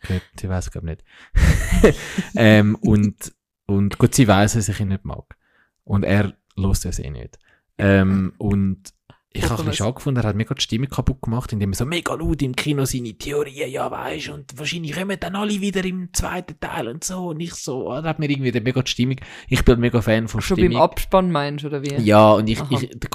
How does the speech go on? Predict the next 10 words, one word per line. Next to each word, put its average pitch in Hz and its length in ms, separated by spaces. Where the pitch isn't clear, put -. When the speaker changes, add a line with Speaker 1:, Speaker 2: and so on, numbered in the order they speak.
Speaker 1:
mein 127 160
bester 135 200
Kollege 120 240
und 110 80
ich, 120 280
wir 113 80
geniessen 110 440
eben 104 280
im 101 160
Kino 101 640